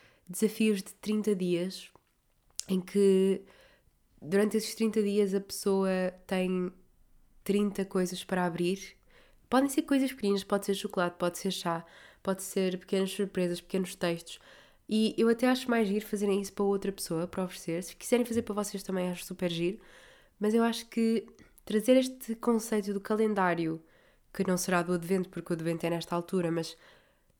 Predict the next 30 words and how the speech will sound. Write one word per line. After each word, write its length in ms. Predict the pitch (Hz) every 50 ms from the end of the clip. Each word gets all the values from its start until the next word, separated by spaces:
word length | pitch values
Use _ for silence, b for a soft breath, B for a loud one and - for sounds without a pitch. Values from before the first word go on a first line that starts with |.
| _ _
fazerem 340 | - - 240 240 269 285 285
assim 200 | 269 - - 269
um 120 | 262 262
calendário 600 | 254 262 254 247 240 233 226 220 226 226 233 233 233
para 280 | 233 - - 247 247
aquela 260 | 240 233 - 220 208 208
pessoa. 200 | 208 - 220 214
Por 100 | - 220
exemplo, 240 | 202 185 165 - -
vamos 180 | 233 240 240
imaginar 460 | 254 254 247 240 247 240 240 247 247 247
que 120 | - -
é 40 | 220
o 60 | 214
mês 360 | 208 214 214 226 226 226 220 220
de, 360 | - 208 208 202 202 202 196
de 80 | 190
aniversário 680 | 190 196 196 196 - - - - 196 202 202 208 202 208 B B B B B B B B
da 80 | 180
vossa 220 | 170 175 170 - 247
mãe, 380 | 226 196 180 175 180 180 175
do 60 | 170
vosso 240 | - - 170 - -
pai, 300 | - - 156 156 156 156
do 80 | 151 151
vosso 200 | 151 147 - -
namorado, 380 | 196 202 190 180 170 170 165
da 60 | 165 156
vossa 200 | 156 - - 180
amiga, 420 | 180 175 165 160 160 165 165 175